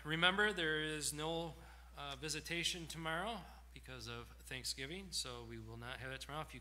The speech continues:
come up here tomorrow for that, you'll be going out alone. And then, uh, this week's Bible reading, beginners are reading Psalm one hundred and eleven through one hundred thirty-five,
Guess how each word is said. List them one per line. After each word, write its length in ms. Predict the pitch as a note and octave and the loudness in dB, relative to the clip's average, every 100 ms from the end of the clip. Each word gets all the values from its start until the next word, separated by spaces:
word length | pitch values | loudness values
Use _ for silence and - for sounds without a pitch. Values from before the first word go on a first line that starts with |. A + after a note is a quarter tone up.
| - | -10
come 280 | C#3+ C#3 D#3+ D3 | -10 -10 -10 -10
up 120 | C#3+ | -10
here 120 | C#3+ | -8
tomorrow 260 | C#3 C#3 D3+ | -6 -4 -6
for 100 | - | -6
that, 180 | C#3+ D#3+ | -4 -4
you'll 100 | C#3+ | -4
be 120 | A#2+ | -6
going 240 | A#2 A#2+ A#2+ | -6 -6 -6
out 140 | B2 B2 | -8 -10
alone. 400 | B2+ B2 A#2 A2 G#2+ - - - - - - - C3 | -12 -10 -10 -10 -12 -14 -16 -16 -16 -14 -16 -14 -10
And 160 | B2 | -6
then, 360 | C3 C3 C3 C3 | -2 0 2 2
uh, 160 | C3 B2+ | 2 4
this 240 | D#3 E3 | 6 6
week's 240 | F#3+ F#3 - | 6 2 6
Bible 360 | F3 F3 F3+ | 8 8 6
reading, 500 | E3 E3+ E3+ F#3 F#3 F#3 - - - - - - | 2 2 4 0 -2 -8 -12 -12 -12 -16 -10 -6
beginners 520 | - D#3 E3+ F3 D#3 | 4 6 6 4 2
are 120 | C#3+ | 2
reading 280 | D3+ D3 C#3 | 4 4 4
Psalm 720 | - - - D3+ C#3+ C#3+ C#3 - - | 6 8 8 6 2 0 -2 -8 -8
one 160 | C#3 D#3 | -4 -2
hundred 260 | D3 E3 | 0 0
and 120 | D3+ C3+ | 2 0
eleven 400 | B2+ D3 E3+ E3 | 0 0 -2 -6
through 280 | - C#3+ C3 | -8 -6 -6
one 200 | C3+ C3+ | -4 -2
hundred 240 | C#3+ C3 | -2 -2
thirty-five, 720 | D3 C#3 B2 D3+ D#3+ F3+ F#3+ | -2 -2 0 4 4 4 0